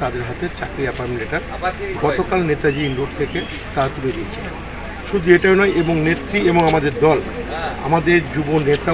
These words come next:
অভিষেক ব্যানার্জি আজকে সভাপতি তৃণমূল কংগ্রেস সাধারণ সম্পাদক এবং আমাদের তৃণমূল কংগ্রেসের সহ-, সুপ্রিমো মমতা ব্যানার্জি আমাদের দলকে নির্দেশ দিয়েছেন যে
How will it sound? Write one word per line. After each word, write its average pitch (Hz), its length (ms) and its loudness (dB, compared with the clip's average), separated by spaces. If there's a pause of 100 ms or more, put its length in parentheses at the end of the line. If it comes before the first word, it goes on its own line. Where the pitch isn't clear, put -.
অভিষেক 139 340 -2
ব্যানার্জি 131 340 0
আজকে 127 220 -4
সভাপতি 131 480 -2
তৃণমূল 123 400 -6
কংগ্রেস 117 260 -6
সাধারণ - 320 -8
সম্পাদক - 360 -4 (680)
এবং 151 120 2 (100)
আমাদের 143 260 0
তৃণমূল 165 300 0 (100)
কংগ্রেসের 139 480 0
সহ-, - 340 -4
সুপ্রিমো 139 440 -2
মমতা 123 320 -2
ব্যানার্জি 113 260 -6 (640)
আমাদের 147 240 0 (120)
দলকে 139 240 0 (100)
নির্দেশ 127 360 -2
দিয়েছেন 131 340 -4
যে 175 60 -2